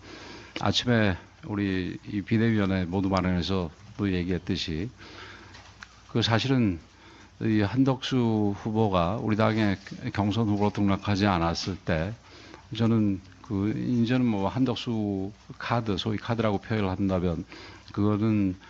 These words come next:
더 이상 쓸 수 없는 카드라고 생각을 했습니다. 그러나 우리 경선 과정 중에서 김문수 후보가, 아, 뭐, 초반부터 계속해서 아까도 말씀드렸습니다마는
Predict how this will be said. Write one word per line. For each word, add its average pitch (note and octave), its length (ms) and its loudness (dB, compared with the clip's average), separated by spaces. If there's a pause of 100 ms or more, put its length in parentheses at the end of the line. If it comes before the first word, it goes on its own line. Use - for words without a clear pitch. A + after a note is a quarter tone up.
(140)
더 G2+ 120 2
이상 G#2 200 0
쓸 C#3+ 160 -2
수 C#3 120 0
없는 G#2+ 300 4
카드라고 F#2+ 500 -2
생각을 F2 460 -2
했습니다. D#2 540 -4 (580)
그러나 A2+ 340 2
우리 G#2 200 0
경선 A2 760 2
과정 G#2 380 2
중에서 G#2 500 -2 (640)
김문수 B2 460 2
후보가, F#2+ 1120 -2 (640)
아, F2 420 0 (680)
뭐, G#2+ 120 -4
초반부터 C#3 560 0
계속해서 F#2+ 420 0
아까도 F#2+ 240 0
말씀드렸습니다마는 F#2 1160 2